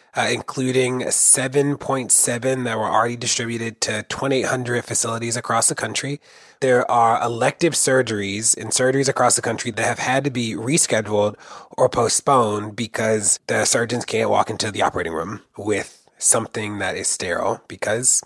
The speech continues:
they don't have it, 'cause these things have been contaminated.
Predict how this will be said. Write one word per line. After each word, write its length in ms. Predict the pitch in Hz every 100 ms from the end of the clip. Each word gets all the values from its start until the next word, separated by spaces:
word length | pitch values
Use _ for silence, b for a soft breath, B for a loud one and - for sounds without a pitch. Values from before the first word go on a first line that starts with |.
| -
they 100 | 135
don't 140 | 170
have 160 | 151 -
it, 200 | - -
'cause 240 | 110 98 -
these 240 | 107 101
things 220 | 110 101
have 100 | 107
been 120 | 101
contaminated. 640 | 107 - 90 87 85 147